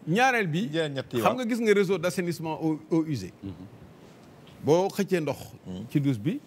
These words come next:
Speaker 1: yow doo xalaat fan la ndox mi jëm.
Speaker 2: Mhm.
Speaker 1: Yow bu doon saa yoo duggee ci sa kër, nga dem wanag, ndox mi fa lay nekk, nga yendoog moom. Du sotti, mais da lay wóor ne ndox mi dafa dem parce que dafa am réseau d'assainissement eaux usées bu koy yóbbu ba mu dem géej.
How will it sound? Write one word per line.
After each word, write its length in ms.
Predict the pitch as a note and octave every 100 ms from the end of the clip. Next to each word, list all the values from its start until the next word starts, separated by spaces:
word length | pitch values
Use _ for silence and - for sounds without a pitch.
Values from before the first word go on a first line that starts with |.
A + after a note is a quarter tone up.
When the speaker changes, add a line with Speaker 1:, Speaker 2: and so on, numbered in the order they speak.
| - D3+
Speaker 1:
yow 100 | D#3
doo 140 | F3
xalaat 260 | F3+ F3 D#3+
fan 160 | E3+
la 80 | F3
ndox 160 | D#3+ C#3+
mi 100 | D#3
jëm. 100 | F#3 - - - - -
Speaker 2:
Mhm. 80 | F2 E2 D#2+ D2 C#2 - - - -
Speaker 1:
Yow 140 | D#3 E3+
bu 100 | G3
doon 200 | A3+ G3+
saa 280 | - G3+ G#3+
yoo 60 | G#3
duggee 360 | F#3 F3+ F3+
ci 160 | D3 E3
sa 180 | - -
kër, 220 | E3 E3 G#2
nga 180 | A#2
dem 220 | E3 F3+ D#3+
wanag, 240 | E3+ B2 - D3
ndox 200 | E3 F3+
mi 80 | E3
fa 160 | D#3
lay 120 | F3+
nekk, 200 | E3+ D3 A#2+
nga 140 | C#3 E3+
yendoog 340 | F3+ E3 E3
moom. 200 | D#3 C3+ - - - - - - - - - - -
Du 100 | D3
sotti, 260 | D#3+ G#3 G#4+ - -
mais 120 | D3 D#3+
da 100 | G3
lay 80 |
wóor 180 | A3 A#3
ne 60 | A3
ndox 160 | G#3
mi 80 | G3+
dafa 120 | G3+
dem 120 | G3+ B3
parce 140 | F#3+
que 60 | G#3+
dafa 140 | A3
am 100 | G#3
réseau 260 | F3+ G#3+ G#3
d'assainissement 640 | D3+ G#3+ G#3 G3+ F3+ F3+ F3
eaux 140 | F#3+
usées 220 | G3+ B2 - - - - -
bu 100 | C#3+
koy 180 | D3 E3+
yóbbu 180 | D3+ G2+ - - - -
ba 80 | C3
mu 80 | D3
dem 160 | C3+
géej. 120 | F#2+